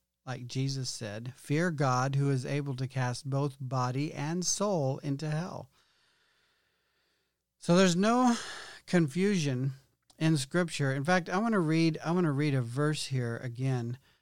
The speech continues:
um, in Hebrews about this, because I think that it's very important, and I don't think that people are paying attention to it. Hebrews four twelve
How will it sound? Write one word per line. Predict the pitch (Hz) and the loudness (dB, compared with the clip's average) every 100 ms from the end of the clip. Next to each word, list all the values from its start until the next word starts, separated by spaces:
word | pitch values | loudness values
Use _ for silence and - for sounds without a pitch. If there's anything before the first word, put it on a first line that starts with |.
| _ _ | _ _
um, | 139 127 117 - _ _ | -2 -2 -2 -8 _ _
in | 151 147 | -2 0
Hebrews | 147 175 147 131 127 127 143 | 2 2 2 0 -2 -4 -4
about | 131 135 143 139 | -2 0 0 -2
this, | 120 98 117 - - _ _ _ _ _ _ _ _ _ _ _ _ _ _ _ _ _ _ _ - | -6 -8 -8 -10 -12 _ _ _ _ _ _ _ _ _ _ _ _ _ _ _ _ _ _ _ -6
because | 147 151 180 175 160 | -4 0 2 2 2
I | 160 | 0
think | 147 190 175 | 0 0 0
that | 160 | 0
it's | 143 131 | 0 -2
very | 123 123 160 185 180 | -4 0 2 2 0
important, | 143 135 175 156 143 - | -2 0 0 2 0 0
and | 139 | 0
I | 139 | 0
don't | 131 175 170 | 0 -2 -2
think | - 170 147 | -2 0 0
that | 139 131 | -4 0
people | 156 143 139 | -2 0 -4
are | 131 | -2
paying | 127 143 131 | 0 0 0
attention | 123 113 160 160 - 117 | -2 -2 -2 -2 -2 -6
to | - - 151 | -6 -2 -2
it. | 113 - - - _ - | -2 -6 -16 -18 _ 0
Hebrews | 185 208 175 165 135 | 2 4 4 4 2
four | - 190 214 226 | -2 0 2 2
twelve | 185 - 170 135 - - 131 | -2 -2 0 0 -4 -10 -14